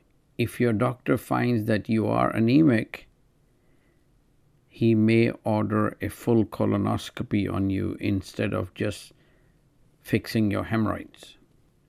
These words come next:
On the same note, if you have a strong family history of colon cancer, they might go directly to a colonoscopy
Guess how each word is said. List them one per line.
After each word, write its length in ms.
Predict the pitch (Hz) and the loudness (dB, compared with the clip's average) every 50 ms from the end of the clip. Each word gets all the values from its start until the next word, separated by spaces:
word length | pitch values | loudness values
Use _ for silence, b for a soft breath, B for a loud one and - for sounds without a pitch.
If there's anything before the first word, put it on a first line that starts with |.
| _ _ _ _ _ | _ _ _ _ _
On 200 | - 120 127 123 | 0 2 4 4
the 80 | 117 123 | 4 2
same 400 | - - 165 165 175 170 151 143 | 0 0 0 2 4 6 6 6
note, 400 | 147 151 151 147 123 110 - - | 6 6 6 4 4 2 -2 -6
if 260 | _ 139 123 - - - | _ -4 -4 -2 4 6
you 140 | 139 143 | 6 6
have 220 | 135 139 131 131 123 | 6 4 2 2 0
a 100 | 117 104 | 0 0
strong 680 | - - - - - - 131 123 123 127 135 139 131 | -2 -6 -10 -14 -8 -4 -2 0 2 4 4 4 2
family 540 | 117 - - 123 120 123 123 127 127 127 127 | 2 0 -6 -4 -2 -2 0 0 2 2 2
history 580 | 127 - - 135 135 - - - - 117 110 101 | 0 0 -2 -2 -2 -2 -8 -4 0 0 2 2
of 200 | 98 101 - - | 0 -4 -8 -12
colon 380 | - - 113 113 117 117 110 | -6 -4 -2 0 0 0 0
cancer, 680 | 101 - 101 98 95 85 - - - - - - - _ _ _ _ _ _ _ b b b b b b b b b b b b b _ | -2 -4 -6 -8 -8 -10 -12 -14 -16 -16 -18 -20 -20 _ _ _ _ _ _ _ b b b b b b b b b b b b b _
they 160 | - 113 117 110 | -2 0 2 4
might 380 | 107 113 120 131 135 120 107 | 4 4 4 2 2 0 0
go 180 | 107 127 120 110 | 0 2 2 2
directly 680 | 98 92 101 101 107 107 113 110 - - - 113 110 104 | 2 2 0 0 0 0 0 -2 -2 -2 0 0 0 0
to 360 | - - 113 110 107 107 110 107 | 0 -2 -2 -2 0 0 -2 -4
a 120 | 110 104 - | -6 -8 -8
colonoscopy 1200 | - - - 107 107 107 101 107 113 117 - - - - - - - - 98 90 101 101 - | -8 -6 -4 -2 -2 -2 -2 -2 -2 -4 -6 -8 -10 -10 -12 -10 -6 -6 -6 -6 -6 -10 -14